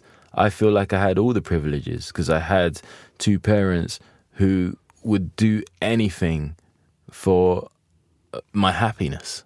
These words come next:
Do you know what I'm saying? Uh, which is the way I raise my kids. You know, you try not to spoil 'em, but at the same time, you, you'd give up everything you had for them. It's just a new level of love that you've not experienced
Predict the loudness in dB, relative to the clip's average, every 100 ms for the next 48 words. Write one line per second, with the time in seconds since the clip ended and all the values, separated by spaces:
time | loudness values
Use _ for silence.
0 | -6 -2 0 0 0 0 -2 -8 _ _
1 | _ _ -4 -2 0 -2 -2 2 4 4
2 | 4 4 2 2 0 0 -2 -2 0 0
3 | 0 -2 -4 2 2 2 -2 -6 -8 4
4 | 6 6 4 0 -4 _ -20 _ 0 0
5 | 2 2 2 2 0 2 0 -2 -6 _
6 | _ _ _ _ _ -4 -4 -4 _ _
7 | -2 -2 2 2 2 2 2 0 0 2
8 | 2 2 2 0 -4 -10 -2 0 0 -4
9 | -6 -2 0 0 2 4 4 4 4 4
10 | 4 2 2 2 2 2 2 0 0 0
11 | 2 0 -2 -4 2 2 2 -2 -6